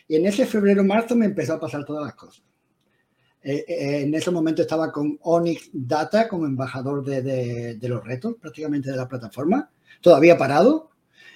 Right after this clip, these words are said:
Y llegó Enterprise D N A y me dijo, "Federico, te vienes y esto es lo que queremos que hagas". Y yo dije, "Pues mira, me he criado aquí, esto es lo mío.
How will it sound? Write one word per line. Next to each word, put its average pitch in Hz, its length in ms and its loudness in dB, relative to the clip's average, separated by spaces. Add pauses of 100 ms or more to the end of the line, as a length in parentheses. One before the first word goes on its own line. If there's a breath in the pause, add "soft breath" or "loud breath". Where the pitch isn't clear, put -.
(160 soft breath)
Y 156 920 4
llegó 151 760 2
Enterprise 143 540 -4
D 143 160 -2
N 143 140 -2
A 151 60 -2
y 180 60 -2
me 175 120 -2
dijo, 131 160 -4
"Federico, 147 560 -4 (380)
te 143 120 0
vienes 185 460 2
y 147 120 0
esto 151 160 -2
es - 20 4
lo 202 80 2
que 170 100 -4
queremos 135 300 -4
que - 120 -10
hagas". 214 280 -6 (1300)
Y 131 160 0
yo 143 100 2
dije, 127 260 -2
"Pues 113 180 -10
mira, 143 240 -2
me 131 140 -2
he 131 60 -6
criado 151 300 -2
aquí, 147 320 0
esto 127 220 -4
es 160 80 0
lo 131 100 -4
mío. 135 340 -2